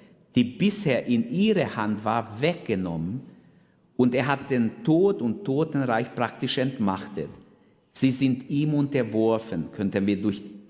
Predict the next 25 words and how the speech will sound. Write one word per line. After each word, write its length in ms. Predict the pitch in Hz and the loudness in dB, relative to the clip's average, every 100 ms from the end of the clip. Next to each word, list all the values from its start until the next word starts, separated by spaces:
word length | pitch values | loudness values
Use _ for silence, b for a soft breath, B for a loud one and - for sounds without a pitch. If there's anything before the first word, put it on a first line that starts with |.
| _ | _
aus 160 | 104 - | -2 2
dieser 280 | 117 104 | 2 4
Aussage 420 | 104 117 113 104 104 | 2 2 2 2 2
lesen. 580 | 104 107 104 98 85 B B B B _ | 2 2 2 0 -2 B B B B _
Das 200 | 131 - | 0 2
heißt, 400 | 143 170 175 - | 2 2 0 -2
die 80 | 143 | 0
gewaltige 840 | 139 117 139 208 208 175 143 120 123 | 2 2 2 2 2 0 0 0 2
Rückführung 800 | 202 214 - 151 135 117 104 87 B B B | 0 0 -6 0 2 4 2 0 B B B
der 120 | 131 127 | 0 2
Schöpfung 920 | - - 202 202 - 135 104 90 - | 2 4 2 2 -4 -2 0 -2 -4
zu 140 | - | 0
ihrem 200 | 135 127 | 2 2
Schöpfer 720 | 120 - 190 196 - 113 95 B B B | 2 0 0 0 -2 -2 -2 B B B
hat 320 | - 131 - | -2 -2 0
begonnen, 560 | - 131 139 156 117 101 | -4 -2 0 0 0 2
wie 100 | 123 | 4
es 240 | 120 - B B B B | 2 0 B B B B
Paulus 340 | - 160 160 151 | 0 4 4 2
in 120 | 135 | 0
Epheser 520 | 123 - 165 160 135 | 0 0 0 0 0
eins, 300 | 143 151 147 | 0 0 0
Vers 360 | - 120 - - | 0 -2 -2 0
zehn 220 | 156 151 | 2 2
schreibt. 560 | 139 120 107 117 151 | 2 0 2 2 -2